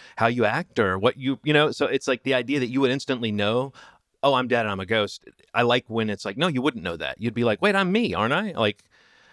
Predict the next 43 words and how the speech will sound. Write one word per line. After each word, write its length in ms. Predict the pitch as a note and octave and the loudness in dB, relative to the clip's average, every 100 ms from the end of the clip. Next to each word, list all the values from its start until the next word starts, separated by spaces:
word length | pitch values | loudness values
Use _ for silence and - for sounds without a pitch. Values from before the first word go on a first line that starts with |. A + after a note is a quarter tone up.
| _ | _
"Wait, 160 | - B2 | -2 0
why 120 | G2+ C#3 | 2 0
can't 260 | - D3+ | 0 -2
I 220 | C3+ C3 | 0 0
interact 420 | B2+ B2 A#2+ B2+ - | 0 2 0 0 -8
with 120 | - | -8
people 240 | G#2 G2+ | -8 -4
or 80 | F#2 | -2
why 180 | F#2+ A2+ | 2 2
am 80 | A#2+ | 2
I 140 | A2+ G#2 | -2 0
back 280 | G#2+ A2+ | -2 -2
in 100 | A2 | -4
this 220 | G#2+ G#2+ G#2+ | -4 -4 -4
room?" 300 | A#2+ B2+ G#2 | -2 0 -2
And 140 | A2+ | -2
the 60 | A2 | -2
way 240 | A2 B2+ C3+ | 0 0 0
the 100 | A2 | -6
characters, 520 | - C3+ - A2 G2+ | -4 -6 -4 -8 -2
they 80 | A#2+ | -4
were 60 | G#2+ | -2
trapped 280 | D3 C#3+ | -2 -2
in 60 | A#2+ | -4
a 80 | G#2 | -2
loop 240 | A2+ C3+ | -2 -2
and 100 | G#2+ | -4
we 80 | A2 | -6
could 140 | - - | -8 -10
see 200 | - G2 | -6 -4
it. 120 | F#2 | -4
But 120 | G2 - | -8 -6
then 100 | A#2 | -6
when 100 | G#2 | -4
they 100 | G#2 | -4
started 240 | B2 G2 | -4 -6
acknowledging 600 | F2+ F#2+ F2 A2 A2 C3 | -6 -4 -2 -2 -4 -6
they 120 | B2 G#2 | -4 -4
were 80 | |
trapped 280 | F#2+ G#2+ - | -4 -6 -4
in 40 | G#2 | -8
a 60 | F#2+ | -4
loop, 300 | G2 B2+ | -4 -4